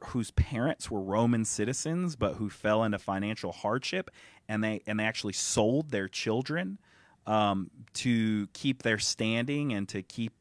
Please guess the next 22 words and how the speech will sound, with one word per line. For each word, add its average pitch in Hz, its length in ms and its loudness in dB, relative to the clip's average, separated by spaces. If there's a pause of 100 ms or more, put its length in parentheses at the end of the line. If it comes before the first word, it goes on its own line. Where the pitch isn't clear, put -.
themselves 107 640 0 (260)
financially 107 640 2
secure. 135 640 0 (400)
Could 131 220 2
be 107 420 2
conquered 135 640 8
people, 127 720 10 (360)
um, 104 640 4 (360)
and, 107 320 2
and 107 220 -2
some 117 180 2
of 110 60 4
those, 110 460 0 (100)
uh, 98 280 -2
are, 90 420 -4 (180)
are 95 140 -4
Jewish 120 420 0
folks. - 560 2 (1080)
Um, 101 280 6
and 104 380 2
there 107 200 8
was, 107 440 6